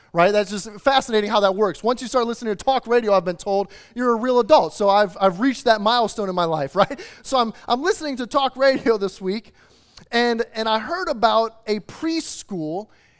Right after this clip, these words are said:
in Maryland that outlawed the term best friend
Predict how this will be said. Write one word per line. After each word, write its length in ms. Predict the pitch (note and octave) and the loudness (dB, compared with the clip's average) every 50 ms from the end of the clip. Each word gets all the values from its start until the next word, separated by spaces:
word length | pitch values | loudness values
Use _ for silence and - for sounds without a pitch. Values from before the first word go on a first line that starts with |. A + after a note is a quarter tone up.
| _ _ | _ _
in 240 | A#3 A3+ A3 G#3 G#3 | -4 -4 -2 -2 0
Maryland 760 | A3+ C4+ D4+ D#4+ D4+ A#3+ G3 E3 D#3 D3+ D3+ F3 G#3 G#3+ G#3+ - _ _ _ _ _ - _ | 0 2 2 2 2 0 -2 -2 -4 -6 -6 -8 -10 -12 -16 -18 _ _ _ _ _ -20 _
that 300 | F3 G#3 A3 A3+ A3 - - | 2 4 4 4 2 2 0
outlawed 800 | B3 C#4 D#4 E4+ E4 D4+ C4+ C4+ C4+ C#4 C#4 C#4 C#4+ C4 A3 | 4 4 4 4 2 -2 -4 -4 -2 0 0 0 0 0 -2
the 120 | G#3 A#3 A3+ | -4 -6 -6
term 720 | - - - - C#4+ C4 A#3 G#3+ G3+ G3 G3+ G#3 G#3 G3+ - _ _ _ _ - | -6 -10 -8 -4 -2 -2 -2 -2 -2 -2 -4 -4 -6 -10 -14 _ _ _ _ -20
best 580 | D3+ C3 C3 C4+ C#4+ D4 C4+ - - - - - _ | -12 0 2 2 2 2 0 -6 -10 -12 -14 -20 _
friend 840 | _ - - - - - C4+ C#4 B3 G#3+ G3 F#3+ G3+ G#3+ A3+ A3+ G#3+ | _ -20 -20 -20 -12 -4 -2 0 0 2 0 0 -2 -4 -6 -8 -10